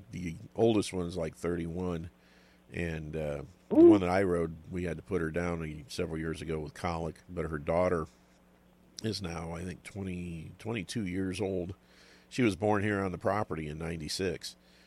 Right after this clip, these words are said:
Speaker 1: or ninety-seven, and, uh, so she's been here the whole time,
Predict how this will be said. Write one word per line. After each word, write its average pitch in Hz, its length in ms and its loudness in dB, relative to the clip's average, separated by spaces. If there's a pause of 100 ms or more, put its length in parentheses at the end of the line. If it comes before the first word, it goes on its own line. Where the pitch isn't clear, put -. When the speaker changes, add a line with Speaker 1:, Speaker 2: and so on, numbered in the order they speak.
(160)
Speaker 1:
or 87 80 0
ninety-seven, 87 680 0 (360)
and, 80 400 -6
uh, 69 220 -4 (560)
so - 120 -10
she's 95 220 -6
been 92 200 0
here 85 200 -2
the 76 80 -4
whole 85 220 -2
time, 90 400 -2